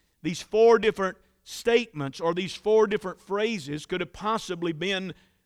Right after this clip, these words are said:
a poem that somebody wrote or a quotation based on Scripture, or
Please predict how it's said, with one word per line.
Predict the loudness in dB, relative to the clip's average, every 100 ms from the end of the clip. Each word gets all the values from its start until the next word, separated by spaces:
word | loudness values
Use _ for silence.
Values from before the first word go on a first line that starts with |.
| -10
a | -8
poem | -2 2 4 4 0 -4 -2
that | -2 -2
somebody | -8 -4 -2 -2
wrote | -2 0 2 0 -2
or | 0 2 2 0 -2
a | -4
quotation | -4 -2 -2 -4 -4 -4 -4 -8 -10 -10 -14 _ _ -4
based | -2 -2 -4
on | -4 -4
Scripture, | -8 -4 -4 -4 -8 -8 -8 -10 _ _ _ _
or | -2 2 4 4